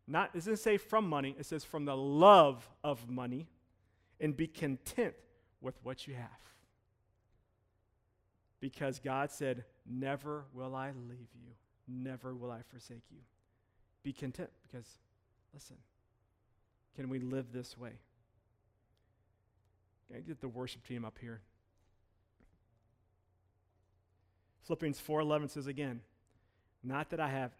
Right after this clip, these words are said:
ever in need, for I have learned how to be content with whatever I have." Listen, to be grateful means you're fighting against entitlement.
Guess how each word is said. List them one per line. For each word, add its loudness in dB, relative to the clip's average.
ever -4
in -4
need, -10
for -6
I 0
have -4
learned -4
how -6
to -4
be -8
content -10
with -16
whatever -12
I -10
have." -20
Listen, -16
to -8
be -8
grateful -8
means -6
you're -6
fighting -2
against -8
entitlement. -12